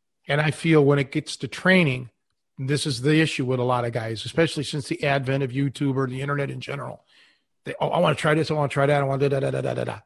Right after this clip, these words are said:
Stop. Get good at one thing, then we can worry about some other stuff. Because, yeah,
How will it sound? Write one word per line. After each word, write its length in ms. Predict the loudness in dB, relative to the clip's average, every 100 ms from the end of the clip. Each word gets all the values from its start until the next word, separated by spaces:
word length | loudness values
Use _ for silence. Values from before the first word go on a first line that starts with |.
| _ _ _ _ _
Stop. 400 | -6 0 2 0 -8 -20 _ _ _ _ _ _ 2
Get 280 | 4 6 8
good 140 | 8
at 120 | 8
one 240 | 4 2 2
thing, 380 | 2 2 0 -6 _ -18 -18 _ 0
then 200 | 2 2
we 100 | 0
can 120 | 0
worry 220 | 4 4
about 240 | 2 0 -4
some 220 | -8 -8
other 160 | -8
stuff. 320 | -12 -14 -16 -14
Because, 300 | -6 -4 -2
yeah, 300 | -2 -2